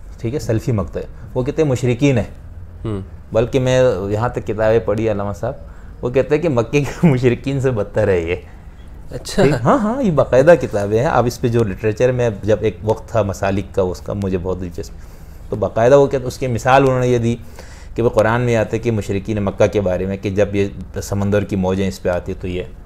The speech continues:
Speaker 1: दाउल्लाह मुखलिस लहुद्दीन, सिर्फ खुदा को पुकार, वो सब भूल जाते। ये है, ठीक है,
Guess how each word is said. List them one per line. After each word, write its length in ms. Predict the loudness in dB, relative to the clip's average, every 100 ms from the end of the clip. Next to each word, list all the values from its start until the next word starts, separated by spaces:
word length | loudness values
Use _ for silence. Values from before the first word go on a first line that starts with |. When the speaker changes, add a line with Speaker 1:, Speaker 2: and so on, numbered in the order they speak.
| -16 -14 0
Speaker 1:
दाउल्लाह 500 | 4 4 4 2 2
मुखलिस 400 | 0 0 -2 -2
लहुद्दीन, 560 | -2 0 -2 -4 -6 -6 -12 2
सिर्फ 200 | 4 4
खुदा 240 | 2 -2
को 140 | -2 -4
पुकार, 340 | -6 -8 -4 2
वो 120 | 4
सब 180 | 4 2
भूल 220 | 0 0
जाते। 320 | -2 -4 -4
ये 80 | -2
है, 280 | 0 -2 -4 -16 -14
ठीक 140 | -10
है, 140 | -10